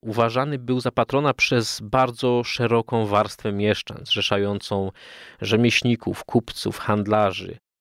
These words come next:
To było poniekąd powiązane z tymi sakiewkami jako jego atrybutem. A głos tych mieszczan,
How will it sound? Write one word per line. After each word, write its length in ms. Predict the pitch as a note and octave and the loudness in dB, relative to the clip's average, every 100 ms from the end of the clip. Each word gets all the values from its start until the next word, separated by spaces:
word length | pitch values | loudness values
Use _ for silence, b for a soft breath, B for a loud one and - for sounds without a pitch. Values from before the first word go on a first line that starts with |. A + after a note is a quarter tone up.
| _ - | _ -4
To 80 | G#2+ | 2
było 140 | A2 | 2
poniekąd 400 | - A2 A2+ G#2 | 2 0 0 0
powiązane 500 | G#2+ G#2+ G#2 G#2+ G#2+ | 2 2 4 2 2
z 60 | - | -2
tymi 220 | A2 G#2+ | -2 -2
sakiewkami 680 | - G#2+ A2+ - A#2 A2 G#2+ | -2 -2 -2 -2 -2 -2 -2
jako 260 | G2+ - | -2 -2
jego 300 | G2+ G2+ G#2 | -2 0 -2
atrybutem. 680 | - - G2 F#2 - - A2 _ _ _ - | -2 -4 -6 -6 -12 -14 -14 _ _ _ -4
A 100 | G2+ | 0
głos 320 | B2 C#4+ - | 4 4 4
tych 160 | B2+ G#2+ | 0 0
mieszczan, 560 | F#2+ - - F#2+ C#3 | 0 -2 -4 -4 -4